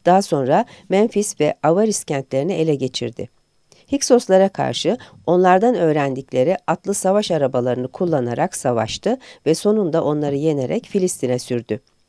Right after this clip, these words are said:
Nubya üzerinde de Mısır egemenliğini tekrar kurdu.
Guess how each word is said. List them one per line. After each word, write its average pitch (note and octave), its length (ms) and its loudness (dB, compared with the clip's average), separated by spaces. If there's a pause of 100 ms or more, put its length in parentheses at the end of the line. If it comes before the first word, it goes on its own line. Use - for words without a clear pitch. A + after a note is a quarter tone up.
(280)
Nubya G#3+ 300 4
üzerinde C3 540 -2
de B3+ 220 0 (140)
Mısır G#3 260 -2
egemenliğini C3 760 -2
tekrar C#3+ 460 0
kurdu. A2+ 360 -8